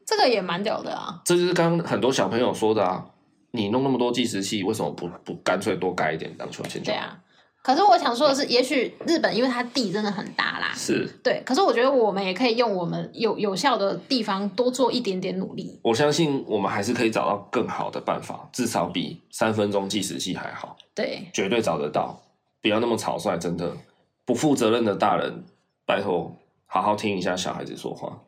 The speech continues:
Speaker 1: 对。
Speaker 2: 说真的啦，你用计时器这种东西去规范小孩子的游戏，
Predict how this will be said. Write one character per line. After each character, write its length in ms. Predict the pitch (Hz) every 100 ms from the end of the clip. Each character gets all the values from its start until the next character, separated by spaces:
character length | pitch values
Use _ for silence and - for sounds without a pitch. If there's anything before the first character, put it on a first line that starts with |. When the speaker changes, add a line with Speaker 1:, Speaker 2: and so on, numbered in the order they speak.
| _ _ -
Speaker 1:
对。 380 | 208 127 - - _ _
Speaker 2:
说 180 | - 131
真 140 | 127
的 100 | 127
啦， 180 | 110 90
你 100 | 98
用 180 | 107 131
计 200 | 131 143
时 200 | 117 107
器 340 | 104 131 113 87
这 140 | 123
种 160 | 110 87
东 160 | 104
西 180 | 107 110
去 420 | 104 117 101 92
规 220 | - 117 110
范 200 | 107 98
小 160 | 78
孩 160 | 78 76
子 160 | -
的 120 | - -
游 200 | - -
戏， 400 | - - -